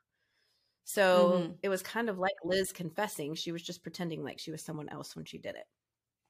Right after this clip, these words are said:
Speaker 2: Right. But I mean,
Speaker 1: So
Speaker 2: also, like,
Speaker 1: Liz is
Speaker 2: those scheduling apps that she's got, don't those, like, prove something that she was, like, the one sending all of that? And so, I mean, I, I mean, I
Speaker 1: Oh,
Speaker 2: guess
Speaker 1: one hundred percent.
Speaker 2: it's still circumstantial,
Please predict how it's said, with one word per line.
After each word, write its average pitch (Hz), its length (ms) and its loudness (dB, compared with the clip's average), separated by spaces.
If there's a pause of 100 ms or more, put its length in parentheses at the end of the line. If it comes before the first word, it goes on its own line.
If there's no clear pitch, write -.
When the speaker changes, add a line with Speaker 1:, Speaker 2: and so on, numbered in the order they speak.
(1080)
Speaker 2:
Right. 254 280 10
But 294 180 8
I - 80 10
mean, 233 140 10
Speaker 1:
So 233 40 12
Speaker 2:
also, 302 280 10
like, 254 220 10
Speaker 1:
Liz 320 100 6
is 226 160 8
Speaker 2:
those - 100 -2
scheduling 214 680 6
apps 196 440 10
that 175 140 0
she's 165 300 0
got, 143 340 4 (240)
don't 170 260 0
those, 170 320 0
like, 185 240 -2
prove 190 300 -2
something 180 380 0
that 160 140 -4
she 165 280 -2
was, 160 180 -6
like, 156 300 -4
the 165 100 0
one 156 300 -4
sending 156 400 -6
all 147 160 -2
of 147 120 -2
that? 147 320 0
And 151 200 -6
so, - 380 -4 (180)
I - 80 -2
mean, 135 280 -6 (220)
I, - 120 -10 (100)
I - 60 -8
mean, - 140 -8
I - 40 -8
Speaker 1:
Oh, - 60 8
Speaker 2:
guess - 60 8
Speaker 1:
one 247 160 8
hundred 269 220 8
percent. 190 260 -2
Speaker 2:
it's - 40 -4
still 151 160 -2
circumstantial, - 840 -6